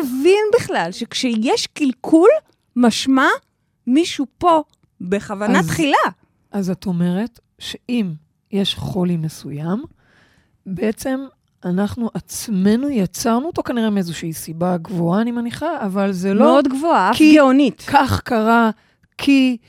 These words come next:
Speaker 2: נדבקתי מההוא,
Speaker 1: בדיוק,
Speaker 2: כי במקרה,
Speaker 1: בדיוק,
Speaker 2: זה לא
Speaker 1: בדיוק,
Speaker 2: כזה, זה מה
Speaker 1: בדיוק.
Speaker 2: שאת אומרת.
Speaker 1: נכון מאוד.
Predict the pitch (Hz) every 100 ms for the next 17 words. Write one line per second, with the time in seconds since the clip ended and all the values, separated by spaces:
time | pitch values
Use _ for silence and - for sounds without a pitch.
0 | _ 214 214 180 175 226 233 - 226 202
1 | 185 190 196 226 226 202 _ 180 175 147
2 | 269 247 233 175 208 202 180 175 165 147
3 | 139 - 180 202 220 - 214 156 151 180
4 | 208 143 175 160 156 - 165 151 156 -
5 | -